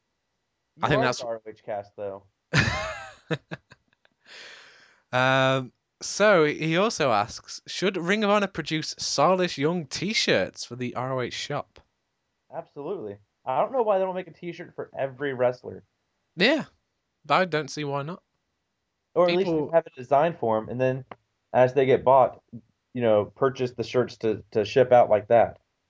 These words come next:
Speaker 2: Hmm. Or just get some, you know, some small quantities in, still guys like that. Yeah, I mean, I'm sure there's some people who'd buy a Silas Young t-shirt, depending on the quote. Steven might buy it.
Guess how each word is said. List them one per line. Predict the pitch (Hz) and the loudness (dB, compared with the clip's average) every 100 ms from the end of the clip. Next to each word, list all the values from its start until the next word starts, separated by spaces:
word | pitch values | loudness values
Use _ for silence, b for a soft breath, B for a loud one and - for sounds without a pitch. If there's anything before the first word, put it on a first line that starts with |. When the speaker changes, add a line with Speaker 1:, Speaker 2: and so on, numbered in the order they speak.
| _ _ _ - | _ _ _ -10
Speaker 2:
Hmm. | 180 180 170 147 _ _ _ _ _ 156 | -6 -4 -6 -8 _ _ _ _ _ -4
Or | 156 | -4
just | - | -2
get | 127 131 | -2 -4
some, | - 131 | -8 -4
you | 123 | -2
know, | 120 117 | -2 -4
some | - - | -8 -8
small | - 135 131 127 | -8 -4 -2 -2
quantities | - 127 123 - 117 120 | -4 -6 -6 -6 -2 0
in, | 120 120 - _ _ _ _ _ | 0 0 -8 _ _ _ _ _
still | _ 117 117 | _ -6 -2
guys | 120 113 117 | 2 2 2
like | 117 101 98 | 0 -2 -2
that. | 113 - - _ _ _ _ _ _ - | -2 -2 -8 _ _ _ _ _ _ -8
Yeah, | 208 247 180 | -6 -4 -4
I | |
mean, | 180 180 175 | -2 -2 -4
I'm | 170 | -2
sure | 185 | 0
there's | 156 - | 0 -2
some | 160 | -4
people | 160 147 123 | -4 -2 0
who'd | 113 | 2
buy | 117 113 | 2 2
a | |
Silas | 107 120 110 - | 2 -2 -2 -2
Young | 117 120 | -6 -6
t-shirt, | - 101 - 113 - - | -8 -8 -6 -6 -6 -8
depending | 120 143 131 127 120 | -2 0 2 0 -2
on | 110 | -4
the | 110 107 _ - | -8 -14 _ -14
quote. | - 117 139 - | 0 2 2 -2
Steven | - 123 139 120 | -4 0 0 0
might | 113 101 | -2 -2
buy | 107 117 | 0 0
it. | 165 | -2